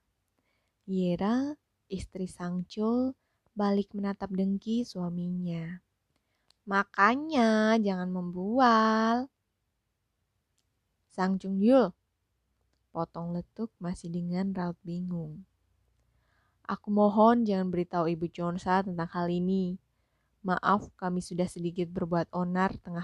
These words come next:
malam begini." "Sudahlah,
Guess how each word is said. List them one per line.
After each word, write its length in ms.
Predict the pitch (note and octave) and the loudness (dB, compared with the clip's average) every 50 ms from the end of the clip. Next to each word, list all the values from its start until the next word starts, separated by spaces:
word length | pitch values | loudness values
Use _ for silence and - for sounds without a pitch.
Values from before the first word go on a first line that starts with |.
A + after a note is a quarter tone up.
| F3+ | -4
malam 320 | F3 F3+ F3 F3 F3 E3+ E3+ | -4 -2 -2 -2 -2 -4 -6
begini." 560 | E3+ E3 E3+ E3+ F3 F3 F3 F3 F3 F3 F3+ F3+ _ _ _ _ _ _ _ _ _ _ _ _ _ _ _ _ _ _ _ _ _ _ _ _ _ _ _ _ _ _ _ _ _ _ _ _ _ _ _ _ _ | -8 -8 -8 -6 -6 -4 -4 -4 -4 -6 -8 -12 _ _ _ _ _ _ _ _ _ _ _ _ _ _ _ _ _ _ _ _ _ _ _ _ _ _ _ _ _ _ _ _ _ _ _ _ _ _ _ _ _
"Sudahlah, 720 | - - F3+ F#3 F#3+ G3+ G#3 G#3+ A3 A#3+ C4 C#4 C#4+ C4+ | -18 -6 0 2 2 4 6 6 6 6 6 6 4 2